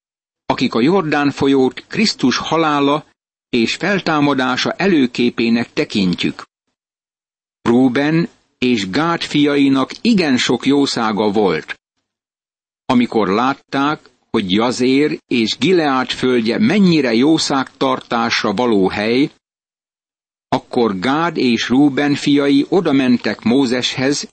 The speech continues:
és Eleázár paphoz, meg a közösség vezető embereihez, és ezt mondták:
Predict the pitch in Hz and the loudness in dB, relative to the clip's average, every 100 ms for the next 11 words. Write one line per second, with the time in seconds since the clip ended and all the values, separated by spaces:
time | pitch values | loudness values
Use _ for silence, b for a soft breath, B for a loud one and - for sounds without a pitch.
0 | - 104 - 139 151 143 135 135 131 127 | -4 -2 -2 -2 0 0 0 -2 -2 -4
1 | 117 127 123 - 147 151 - _ _ _ | -4 -6 -4 -2 0 -2 -10 _ _ _
2 | _ _ - 120 113 104 165 160 147 - | _ _ -6 -2 -2 -2 -2 0 0 0
3 | 120 101 123 147 151 135 127 143 139 131 | 0 0 -2 -2 -2 0 0 2 2 2
4 | 127 127 127 123 139 147 - _ _ - | 0 2 0 0 0 -2 -6 _ _ -2
5 | 143 - 170 165 131 110 92 90 80 80 | -2 -2 -4 -2 0 2 0 -2 -4 -6